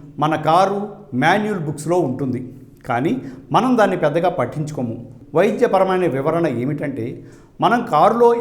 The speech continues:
ఏసీని స్టార్ట్ చేసినప్పుడు అది చల్లని గాలి విడుదల చేసే ముందు ఇంజిన్ నుంచి వేడి గాలి కారులోకి వెలువడుతుంది.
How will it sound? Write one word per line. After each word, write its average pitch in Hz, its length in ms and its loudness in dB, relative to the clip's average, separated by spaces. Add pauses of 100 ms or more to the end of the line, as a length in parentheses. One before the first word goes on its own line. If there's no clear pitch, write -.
(100)
ఏసీని 208 360 -2
స్టార్ట్ 156 300 2
చేసినప్పుడు 143 500 -4 (260)
అది 165 120 -2 (100)
చల్లని 185 380 0
గాలి 170 240 4
విడుదల 165 340 0
చేసే 151 320 -2
ముందు 135 240 -2 (540)
ఇంజిన్ 226 300 2
నుంచి 208 200 -6 (120)
వేడి 175 300 2
గాలి 143 240 2 (120)
కారులోకి 151 500 0
వెలువడుతుంది. 127 540 -4